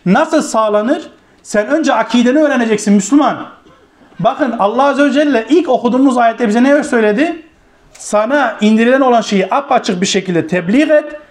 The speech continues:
ve a'rid anil müşrikin." Ve müşriklerden yüz çevir. Bakın bir ayet daha okuyacağım. Rabbimiz kitabı, Kur'an'ı ne için indirdiğini söylüyor.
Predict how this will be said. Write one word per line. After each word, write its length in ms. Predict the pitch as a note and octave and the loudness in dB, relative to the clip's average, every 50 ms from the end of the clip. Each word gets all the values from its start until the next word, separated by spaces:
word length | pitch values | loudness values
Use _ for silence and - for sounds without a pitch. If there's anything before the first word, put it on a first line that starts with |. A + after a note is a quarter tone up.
| _ - | _ -2
ve 120 | - F#3 G#3 | -2 0 0
a'rid 680 | - - B3+ D4 D4 C4+ A#3 B3 B3 A#3 C#4 C#4+ B3 B3 | 0 0 2 2 2 0 0 0 2 2 2 2 4 2
anil 340 | B3+ G#3 B3 A#3+ A#3+ A#3+ A#3 | 0 0 0 -2 0 2 2
müşrikin." 680 | A3+ G#3+ - - G#3+ G3+ - - F#3 D#3 C3 G2+ - - _ _ _ _ - | 2 2 0 -2 -4 -4 -4 -2 -4 -4 -4 -8 -12 -20 _ _ _ _ -2
Ve 100 | F#3 G#3 | 0 0
müşriklerden 680 | G#3+ G#3+ G3+ - - - A3 G3 - A3 G#3+ G#3 A#3 | 2 0 0 0 -2 -6 -8 -4 -4 -4 -2 0 0
yüz 240 | A3+ G#3+ G#3+ G#3 G3+ | 0 0 0 -2 -2
çevir. 240 | - - E3 C3 A#2 - - - _ _ _ _ _ | -4 -6 -6 -8 -8 -12 -18 -20 _ _ _ _ _
Bakın 340 | F3+ A3 A3+ A3 A3+ G#3+ F#3+ | -2 -2 -2 -2 0 0 2
bir 160 | B3+ C4 B3 | 2 2 2
ayet 220 | A#3+ A#3+ B3 B3 | 2 0 -2 -2
daha 140 | A#3+ A3+ A#3 | 0 0 0
okuyacağım. 400 | A3+ A3+ A3+ G3+ E3 F#3 A3 D4 - - - _ _ _ _ _ _ _ _ _ _ _ _ _ - | 0 0 -2 -2 0 0 -2 -2 -4 -10 -18 _ _ _ _ _ _ _ _ _ _ _ _ _ -4
Rabbimiz 680 | F3 F3 F#3+ G3 G3 - G#3+ A3+ A#3+ C#4+ D#4+ - - - - - - - - _ _ _ _ _ _ _ _ | 0 0 0 0 0 0 2 2 2 2 2 0 -4 -8 -12 -14 -16 -20 -20 _ _ _ _ _ _ _ _
kitabı, 880 | - - G#3+ G#3 G3+ G#3+ G#3+ G#3 G#3+ A3 G3+ F#3 B3+ D4+ F#4+ F#4+ - - - _ _ _ _ _ | -4 -2 -2 -2 0 0 0 0 0 0 -2 -2 -2 -4 -4 -6 -12 -18 -20 _ _ _ _ _
Kur'an'ı 720 | - G3 G#3+ G#3+ A3 G#3+ A3 A3+ A#3+ C#4 D#4+ F#4+ F#4+ - - - _ - | 0 0 2 2 2 2 0 0 0 0 -2 -2 -6 -10 -14 -18 _ -4
ne 440 | F#3+ F3+ G3 A3+ A#3+ C#4+ E4+ E4+ E4+ | 0 2 2 4 4 2 2 0 0
için 600 | B3 C#4+ D4+ - - - - E4 G4 F#4+ E4 - | 0 0 0 0 -2 -2 -2 -2 -2 -2 -6 -2
indirdiğini 640 | - C4 C4 B3+ A#3+ B3+ B3 A3+ G3+ A3+ A#3+ A#3 A3+ | 0 2 4 6 6 4 4 2 2 4 4 2 2
söylüyor. 460 | - - G#3 F3 D#3 C#3+ C3 B2 A2+ | 0 0 0 0 0 -2 -4 -6 -10